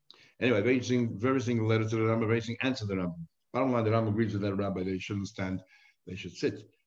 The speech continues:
But also talk a little bit about if one rabbi can come and change the rules, with other person is being machmer, thinking that you're not allowed to, what happens if you can overturn it? <clears throat> Others can say that's for totally different, 'cause over there,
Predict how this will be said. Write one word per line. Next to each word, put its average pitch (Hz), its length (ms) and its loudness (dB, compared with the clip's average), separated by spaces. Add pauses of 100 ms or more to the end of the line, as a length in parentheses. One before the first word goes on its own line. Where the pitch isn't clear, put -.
(200)
But 90 100 -6
also 107 220 0
talk 104 200 -2
a 107 60 -2
little 104 80 0
bit 101 120 2
about 98 220 -2 (380)
if 107 180 -6
one 110 200 4
rabbi 104 260 4
can 104 140 0
come 104 180 2
and 98 100 0
change 110 300 4
the 110 80 4
rules, 117 540 6 (480)
with 101 240 0
other 117 180 6
person 113 400 4
is 104 120 6
being 107 220 4
machmer, 107 640 2
thinking 107 380 2
that 95 260 0
you're 98 100 2
not 95 100 -2
allowed 135 260 2
to, 107 280 6
what 98 180 0
happens 95 400 -4
if 92 60 -6
you 92 80 -6
can 98 120 0
overturn 95 440 4 (1160)
it? 135 300 4 (120)
<clears throat> - 160 -20
Others 127 260 8
can 104 80 -2
say 104 180 4
that's 104 240 2
for 107 140 0
totally 110 320 4
different, 113 340 2
'cause 107 120 4
over 104 200 6
there, 110 380 8